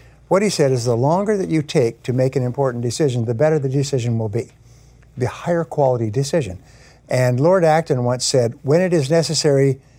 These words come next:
uh, n-, when it is not necessary to decide, it is necessary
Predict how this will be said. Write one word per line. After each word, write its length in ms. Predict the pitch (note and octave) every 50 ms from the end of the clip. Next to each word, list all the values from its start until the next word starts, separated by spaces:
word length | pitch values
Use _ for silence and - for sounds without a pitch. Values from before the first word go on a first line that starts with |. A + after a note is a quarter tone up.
| _ _ - - - -
uh, 320 | C3 A#2+ B2 B2 A#2+ A#2 A#2+
n-, 800 | B2 B2+ C#3 D3+ C3 A#2+ B2 B2+ C3 - D3 B2+ - G#3+ F3+ E3 - E3
when 220 | E3 C3 C3+ C3+ C3+
it 40 | C3+
is 100 | A#2 A2+
not 240 | D3 F3+ G3+ G3+
necessary 480 | F3 E3 D3+ - E3 C#3 - D#3 D3 C#3+
to 140 | C#3 D3 B2
decide, 500 | B2 A#2+ - - D3 C3+ C3 C3 C#3+ C3+
it 120 | - D3 D3+
is 160 | C#3+ A#2+ B2
necessary 600 | C#3+ C3+ - D3 C3+ - C#3+ B2+ A#2+ A#2+ A#2+ A2+